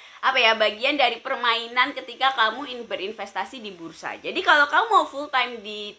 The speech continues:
trading, kamu nggak bisa secupu itu gitu ya, berpikir misalnya,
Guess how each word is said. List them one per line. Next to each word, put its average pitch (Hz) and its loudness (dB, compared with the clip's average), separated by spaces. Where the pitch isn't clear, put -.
trading, 175 -6
kamu 339 6
nggak 302 6
bisa 320 0
secupu 302 -4
itu 311 -8
gitu 294 -8
ya, 392 6
berpikir 285 -6
misalnya, 311 2